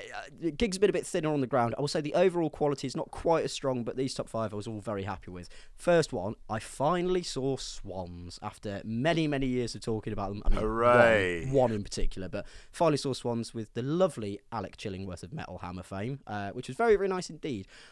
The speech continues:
Speaker 1: I've put this in here and I've put it fifth because I'm still not sure I actually enjoyed the gig, but it's an experience unlike any other I've felt. So it was at Belgrave Music Hall in Leeds, which is kind of the middle floor of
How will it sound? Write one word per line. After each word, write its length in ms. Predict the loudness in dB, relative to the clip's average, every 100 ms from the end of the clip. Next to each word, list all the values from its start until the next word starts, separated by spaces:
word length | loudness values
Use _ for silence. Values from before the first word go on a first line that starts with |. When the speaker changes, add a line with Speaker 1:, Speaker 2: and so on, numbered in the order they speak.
| -8
Speaker 1:
I've 140 | 2
put 140 | 2 4
this 140 | 2
in 60 | 2
here 120 | 2
and 60 | 0
I've 60 |
put 100 | -2
it 80 | -6
fifth 360 | -6 -10 -10 -12
because 300 | -8 -6 -6
I'm 80 | -8
still 300 | -2 0 2
not 180 | 2 0
sure 320 | -2 0 0
I 100 | -2
actually 260 | -6 -8 -10
enjoyed 540 | -10 -6 -2 -2 -4
the 140 | -8
gig, 360 | -6 -6 -6 -8
but 120 | -10
it's 120 | -8 -8
an 60 |
experience 500 | -8 -4 0 0 -2
unlike 380 | -6 -6 -6 -6
any 280 | -8 -8 -6
other 200 | -8 -10
I've 120 | -12
felt. 300 | -8 -8 -8
So 100 | -10
it 20 | -8
was 100 | -6
at 80 |
Belgrave 400 | 2 2 2 -2
Music 280 | -2 -6 -8
Hall 160 | -10 -8
in 100 | -8
Leeds, 300 | -8 -8 -12
which 200 | -14 -8
is 280 | -8 -8 -14 -20 -20 _ _ -20 _ _ -16
kind 180 | -4 -2
of 60 | 0
the 60 |
middle 460 | -2 0 0 0 -6
floor 540 | -2 0 0 0 -2 -4
of 280 | -4 -6